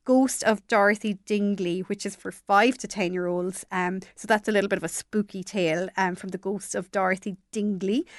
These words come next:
Um, so both shows are in, so Teddy's Haunted House, which is for the younger children,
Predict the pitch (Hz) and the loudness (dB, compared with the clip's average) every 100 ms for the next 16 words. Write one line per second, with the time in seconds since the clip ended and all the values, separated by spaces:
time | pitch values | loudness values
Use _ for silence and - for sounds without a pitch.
0 | - - 208 196 196 202 214 - 233 208 | -20 -4 2 4 2 0 -4 0 0 4
1 | 254 302 - 285 269 262 262 254 - - | 4 4 2 2 4 6 6 4 0 2
2 | 208 202 202 - 202 202 196 196 202 202 | 6 6 4 2 2 4 4 4 4 0
3 | 185 - 220 214 - 262 294 330 - 277 | -2 2 4 4 4 4 6 6 4 6
4 | 240 269 - 190 180 170 - 208 208 202 | 6 6 4 2 0 -2 -4 -4 -4 -4
5 | 190 185 196 208 196 196 - 196 180 175 | -2 2 4 4 0 -4 2 2 4 0